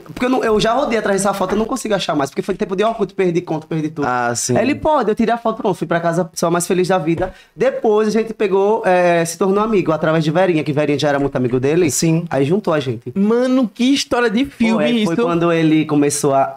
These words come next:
Speaker 1: a gravar pro Snapchat, naquele tempo. E aí
Speaker 2: Foi,
Speaker 1: ele
Speaker 2: acho que um boom dele
Speaker 1: Foi,
Speaker 2: também, né,
Speaker 1: aí
Speaker 2: no
Speaker 1: ele me
Speaker 2: Snapchat,
Speaker 1: filmou
Speaker 2: tá?
Speaker 1: pela primeira vez. As pessoas amaram, começou a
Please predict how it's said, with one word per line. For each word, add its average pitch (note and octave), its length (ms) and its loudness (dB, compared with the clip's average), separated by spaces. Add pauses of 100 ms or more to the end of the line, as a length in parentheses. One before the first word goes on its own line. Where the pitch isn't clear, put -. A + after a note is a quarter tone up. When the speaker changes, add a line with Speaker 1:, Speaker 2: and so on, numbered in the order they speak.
(160)
Speaker 1:
a A2+ 220 0
gravar B2+ 260 0
pro C3 100 -4
Snapchat, B2+ 760 -4
naquele A#2 260 -6
tempo. A2 440 -6 (840)
E B2+ 120 0
aí C#3+ 100 2
Speaker 2:
Foi, G#3 80 2
Speaker 1:
ele G3+ 80 2
Speaker 2:
acho G3 100 -6
que F#3+ 120 0
um F#3+ 160 2
boom F3+ 240 2
dele D#3+ 300 2
Speaker 1:
Foi, E3 200 2
Speaker 2:
também, F3+ 160 2
né, D#3+ 60 2
Speaker 1:
aí D#3 60 0
Speaker 2:
no - 40 0
Speaker 1:
ele - 20 0
me D3+ 60 2
Speaker 2:
Snapchat, D#3+ 300 0
Speaker 1:
filmou D#3 160 2
Speaker 2:
tá? C#3+ 80 -2
Speaker 1:
pela C#3+ 100 0
primeira C#3+ 320 2
vez. C#3 140 2
As C3+ 100 -6
pessoas C#3 300 -4
amaram, C#3 360 0
começou C3+ 400 -2
a B2 280 0